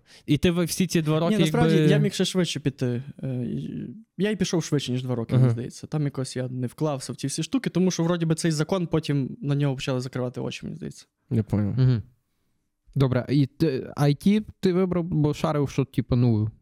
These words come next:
Speaker 3: зарплата
Speaker 2: А ні.
Speaker 3: в доларах, типу, да? Чи як це
Speaker 2: Це,
Speaker 3: було?
Speaker 2: це насправді, ну, таке питання, яке на співбесідах часто питають, як от почався цей шлях, де та відправна точка. І я от дотепер пам'ятаю, я тоді жив у Франківську, коли я працював ментом.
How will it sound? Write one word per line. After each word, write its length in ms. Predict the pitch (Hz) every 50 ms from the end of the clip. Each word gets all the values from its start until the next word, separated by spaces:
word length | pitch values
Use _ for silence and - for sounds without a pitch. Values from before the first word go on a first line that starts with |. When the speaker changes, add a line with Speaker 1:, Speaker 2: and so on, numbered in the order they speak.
| _ _ _ _ _ -
Speaker 3:
зарплата 360 | 127 131 123 - 151 139 165
Speaker 2:
А 20 | 170
ні. 60 | 147
Speaker 3:
в 40 | 123
доларах, 380 | 123 117 107 104 104 110 -
типу, 180 | - - - 120
да? 160 | 113 123 170
Чи 140 | - - 113
як 220 | 107 101 98 - -
це 100 | - 123
Speaker 2:
Це, 120 | 170 170
Speaker 3:
було? 120 | 175 151 156
Speaker 2:
це 100 | - 202
насправді, 560 | 202 196 - 202 202 202 180 170 185 175 156 -
ну, 340 | 165 170 175 170 165 147 139
таке 240 | - - - 175 156
питання, 300 | 165 160 - 202 196 180
яке 160 | 160 160 156
на 80 | 160
співбесідах 520 | 156 - 170 156 160 151 - - 143 139 -
часто 280 | - 151 147 - 147
питають, 340 | 143 165 - 196 190 170 160
як 180 | 156 156 156 -
от 200 | 147 - _ -
почався 400 | 156 - - 156 160 147 - 147
цей 180 | - - 151
шлях, 260 | 156 - - 185 202 -
де 100 | 160 156
та 120 | 156 - 160
відправна 380 | 156 151 - 147 151 156 151
точка. 380 | 147 - 147 139 - - - 127
І 120 | 120 143
я 120 | 147 175 185
от 100 | 185 165
дотепер 300 | 165 160 165 - 175 160
пам'ятаю, 540 | - 160 165 156 - 185 196 180 160 - - 135
я 160 | 143 147 156
тоді 200 | 156 160 151 151
жив 140 | 143 143 156
у 40 | 160
Франківську, 600 | - - 139 147 - 185 202 - - - 131 135 - _ _ _ _ _ _ _ _ _
коли 160 | - 147 143
я 60 | 139
працював 360 | 135 - 127 - 131 120 120 123
ментом. 320 | 117 117 - 113 113